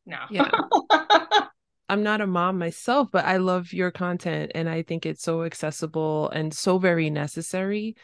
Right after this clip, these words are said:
Speaker 2: um, you know, for, for children, for children of color, for Latin children, um,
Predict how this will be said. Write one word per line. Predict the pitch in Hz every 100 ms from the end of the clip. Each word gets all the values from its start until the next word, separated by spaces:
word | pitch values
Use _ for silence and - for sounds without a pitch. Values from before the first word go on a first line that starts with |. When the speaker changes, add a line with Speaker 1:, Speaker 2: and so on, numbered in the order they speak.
| - - _ -
Speaker 2:
um, | 175 165 160 151 135 135 - -
you | 190 196
know, | 180 175
for, | - 185 180 175 175 175 170 - - _ _ _
for | 196
children, | 180 - 208 196 214 208 208 202
for | 190
children | - 185 180 180
of | 175 -
color, | 180 180 180 180 180 175 175
for | - 170 165 165 156
Latin | 175 180 - 185
children, | - 180 170 175 175 170 - _ _
um, | 170 165 165 165 165